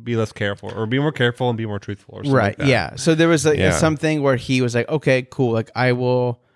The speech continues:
Speaker 1: Try
Speaker 2: I will
Speaker 1: and
Speaker 2: take this into account. I'll just be more
Speaker 1: Yeah.
Speaker 2: truthful with people and, and honest."
Speaker 1: What's, uh, which, which is so weird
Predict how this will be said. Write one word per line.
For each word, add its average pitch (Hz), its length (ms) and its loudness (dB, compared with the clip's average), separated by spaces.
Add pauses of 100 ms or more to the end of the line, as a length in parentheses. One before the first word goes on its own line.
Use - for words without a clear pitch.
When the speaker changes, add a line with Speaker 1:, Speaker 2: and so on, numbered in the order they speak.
(180)
Speaker 1:
Try 110 120 2
Speaker 2:
I 104 40 2
will 101 80 2
Speaker 1:
and 95 80 -8
Speaker 2:
take 131 220 0
this 123 160 -4
into 120 100 0
account. 120 260 0
I'll 117 140 2
just 117 160 -8
be 139 80 0
more 131 140 4
Speaker 1:
Yeah. - 80 -2
Speaker 2:
truthful 123 420 -4
with 113 140 -12
people 107 420 -8
and, 113 160 -8
and 117 160 -6
honest." 104 400 -6
Speaker 1:
What's, 143 240 2 (140)
uh, 151 200 -2
which, 165 360 0
which 143 280 0
is 139 140 -2
so 165 260 2
weird 131 440 2